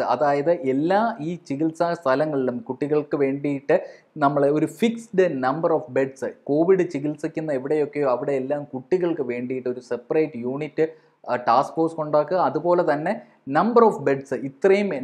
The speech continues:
numbers of bed കുട്ടികൾക്ക് എന്നുള്ള നിലയിൽ മാറ്റിവെക്കുക എന്നുള്ളതാണ് അടുത്ത പോയിന്റ്, ഏറ്റവും പ്രധാനമായിട്ടുള്ളത്. മൂന്നാമത്തെ കാര്യങ്ങൾ, കുട്ടികൾക്ക് വരികയാണെങ്കിൽ അവർക്ക് കൊടുക്കേണ്ട മരുന്നുകളും ബാക്കി സപ്ലൈസും, സപ്ലൈസ് എന്ന് പറയുമ്പോൾ മാസ്ക് തൊട്ട് ഓക്സിജൻ വരെയും ബാക്കിയുള്ള മരുന്നുകളും എല്ലാം നമുക്ക്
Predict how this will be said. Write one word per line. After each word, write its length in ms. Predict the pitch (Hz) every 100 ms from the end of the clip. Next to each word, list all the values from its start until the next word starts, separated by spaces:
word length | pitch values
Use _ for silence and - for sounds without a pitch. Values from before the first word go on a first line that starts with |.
| 131
numbers 340 | 135 170 180 160
of 80 | 143 127
bed 240 | 127 139 147
കുട്ടികൾക്ക് 640 | 131 127 151 143 147 123
എന്നുള്ള 380 | 127 156 175 143
നിലയിൽ 400 | 127 120 131 127 113
മാറ്റിവെക്കുക 760 | 120 139 143 127 123 127 123
എന്നുള്ളതാണ് 840 | 117 113 123 123 117 117 123 117
അടുത്ത 440 | 120 98 117 135 151 147 - -
പോയിന്റ്, 300 | 113 107 101 -
ഏറ്റവും 320 | 117 123 139 123
പ്രധാനമായിട്ടുള്ളത്. 920 | 113 120 117 113 110 104 98 95 85 _ _ -
മൂന്നാമത്തെ 540 | 131 170 175 170 156
കാര്യങ്ങൾ, 540 | 143 127 135 135 123 123 - _ -
കുട്ടികൾക്ക് 460 | 156 208 190 180 170 139
വരികയാണെങ്കിൽ 840 | 147 190 185 143 139 143 143 131
അവർക്ക് 300 | 123 143 147
കൊടുക്കേണ്ട 420 | 135 135 135 135 123
മരുന്നുകളും 760 | 117 123 151 165 135 131 123
ബാക്കി 280 | 117 120 131
സപ്ലൈസും, 600 | 127 120 143 135 131 120
സപ്ലൈസ് 400 | 120 123 139 135
എന്ന് 140 | 135 127
പറയുമ്പോൾ 260 | 127 135
മാസ്ക് 400 | 123 127 135 156 131
തൊട്ട് 200 | 127 139
ഓക്സിജൻ 600 | 113 131 - 135 143 135
വരെയും 320 | 120 131 139 120
ബാക്കിയുള്ള 440 | 120 127 123 123
മരുന്നുകളും 580 | 120 117 135 127 123 117
എല്ലാം 260 | 120 127
നമുക്ക് 300 | 120 120 120